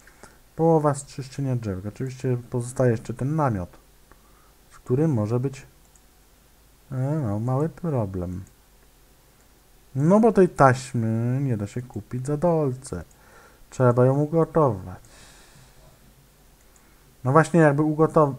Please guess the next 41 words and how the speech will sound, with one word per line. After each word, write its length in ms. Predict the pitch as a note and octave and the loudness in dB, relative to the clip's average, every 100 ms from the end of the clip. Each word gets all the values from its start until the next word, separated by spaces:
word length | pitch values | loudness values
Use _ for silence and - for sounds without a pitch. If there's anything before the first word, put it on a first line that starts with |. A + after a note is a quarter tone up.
| - | -4
e, 200 | C3+ C#3 | -2 0
nie 120 | D3+ | 2
dało 260 | D3+ C#3 C3 | 2 2 2
się, 200 | C#3 C3 - - _ - | -2 -6 -10 -20 _ -2
nie 120 | D#3+ | 2
miałbym 360 | D#3 C3+ C3 C3+ | 4 4 2 0
w 60 | |
ogóle 300 | C3 C3+ B2+ | 0 2 2
kur 220 | B2+ - B2+ | 0 -4 -6
drzewa 380 | A#2 A#2 A2+ | -4 -2 0
gumowego, 480 | A2 G#2+ G#2 G2+ G#2 | -2 -2 -2 -4 -8
to 120 | A2 | -8
już 100 | A2 | -10
by 140 | A2 A2 | -10 -12
był 180 | A#2 C#3+ | -10 -10
problem, 460 | C#3+ E3 G#2+ G2 | -4 -4 -2 -4
bo 80 | G2 | -4
chyba, 280 | A2 G#2+ G#2 - - - - _ | -6 -6 -6 -10 -20 -20 -20 _
e, 340 | B2 A#2 A2+ A2 | -2 0 0 0
u 180 | B2+ | -4
kucharzy 760 | B2+ - C3 C#3 B2 A2+ A#2 A#2 - | -8 -12 -2 0 0 0 0 0 -2
też 180 | C3+ C3 | -8 -6
się 120 | C3+ | -8
ich 120 | C3 | -6
nie 100 | B2+ | -4
da 120 | A#2 | -4
kupić 800 | A2+ - B2+ C3 - - - - - | -8 -12 -14 -14 -20 -20 -20 -20 -18
za 200 | A2 G2+ | -10 -8
dolce, 440 | G#2 G#2+ A2+ F3+ | -6 -8 -8 -12
czyli 320 | F3+ G#3 G3+ | -10 -8 -8
po 120 | G#3+ A3 | -10 -10
prostu 340 | G#3+ G3 A3+ | -8 -8 -6
bym, 220 | A3 A3+ A3+ - - _ _ - | -4 -6 -8 -18 -20 _ _ -8
e, 120 | A3 | -6
stał 800 | G#3+ - - _ _ A3+ E3 A2+ | -6 -12 -18 _ _ 4 4 2
z 100 | G#2+ | -2
tą 140 | - G#2 | -6 -4
misją 540 | G#2 G#2 - G#2 A2+ A2+ | -4 -6 -8 -8 -8 -12
beznadziejnie. 800 | C#3 A#2+ A2 G#2 G#2+ G#2+ G#2+ G#2+ A#2 _ _ _ _ - | -12 -10 -8 -8 -8 -10 -8 -10 -12 _ _ _ _ -8
No 60 | |
dobra, 160 | G#2+ E2 | -8 -8